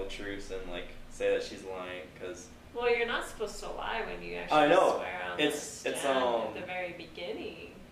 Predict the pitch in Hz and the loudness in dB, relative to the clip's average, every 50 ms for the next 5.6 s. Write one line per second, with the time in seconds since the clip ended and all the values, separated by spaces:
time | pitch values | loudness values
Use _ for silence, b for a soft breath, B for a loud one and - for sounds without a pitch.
0 | - - - - - 151 135 139 135 131 - - 127 117 - - 131 123 117 110 | -8 -4 -2 -2 -2 0 0 0 0 0 -2 -4 -6 -4 0 2 4 6 6 6
1 | 104 104 113 120 117 113 107 107 107 - 107 104 101 - - - - 107 98 - | 6 6 6 6 6 6 4 0 -4 -4 -4 -4 -4 -6 -8 -8 -4 -4 -2 -2
2 | - - - - - - - - 117 113 110 110 110 107 107 107 107 - - - | -4 -6 -8 -12 -12 -12 -6 -2 0 2 2 2 2 2 0 0 -2 -4 -8 -10
3 | 104 104 - - 101 101 101 110 123 135 135 135 135 135 131 131 135 135 - - | -10 -10 -8 -6 -6 -6 -6 -6 -6 -8 -8 -8 -8 -8 -8 -8 -8 -8 -8 -8
4 | 123 123 123 - - - - - - 117 113 - 196 - - 196 - - - - | -8 -8 -10 -10 -10 -10 -10 -8 -6 -4 -4 -4 -4 -6 -6 -8 -8 -10 -10 -10
5 | - 196 - - - 196 190 196 196 196 - | -12 -12 -12 -12 -10 -10 -10 -10 -12 -12 -12